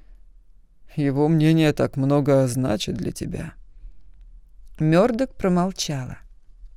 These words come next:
Speaker 1: «Послушай, это было внезапное решение, но я о нём не жалею. Я действительно хочу жениться на тебе».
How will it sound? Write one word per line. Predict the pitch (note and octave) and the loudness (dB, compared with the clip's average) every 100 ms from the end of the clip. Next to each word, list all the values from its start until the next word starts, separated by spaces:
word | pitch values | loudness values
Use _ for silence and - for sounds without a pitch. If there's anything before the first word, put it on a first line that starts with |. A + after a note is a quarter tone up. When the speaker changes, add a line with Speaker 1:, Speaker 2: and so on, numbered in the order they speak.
| - - - - - - - - - - - - - - - - - | -20 -20 -20 -20 -20 -20 -20 -20 -20 -20 -20 -20 -20 -20 -20 -20 -4
Speaker 1:
«Послушай, | E3 - D#3+ A#2+ - | -4 0 -2 -2 -6
это | - - B2+ | -6 0 0
было | G#3+ G3+ | 2 0
внезапное | D3+ D3+ E3 G3+ G#3 C#3 B2+ | 0 0 2 2 2 0 0
решение, | B2 - C3 - - - - - - - - - - | -2 -4 -4 -6 -8 -12 -18 -20 -20 -20 -20 -20 -8
но | - C#3 | -2 0
я | C3 C#3 | 2 4
о | D#3+ | 4
нём | D3+ D3+ | 4 2
не | D3 | 0
жалею. | C3+ C#3 F3 F#3 E3 - - - - - - - - - - - | 0 0 0 -2 -6 -12 -16 -18 -18 -18 -16 -20 -20 -20 -18 -6
Я | C#3 A#2+ A#2 | -2 0 -2
действительно | C3+ B2+ - D#3+ A#3 C4 B3 E3+ | -2 -4 -2 -2 -2 0 0 0
хочу | C3 - C3+ | 0 -4 -2
жениться | A#2+ C#3+ C3 - - | 0 0 -2 -4 -6
на | D3 | -8
тебе». | - - - E3+ | -8 -10 -12 -14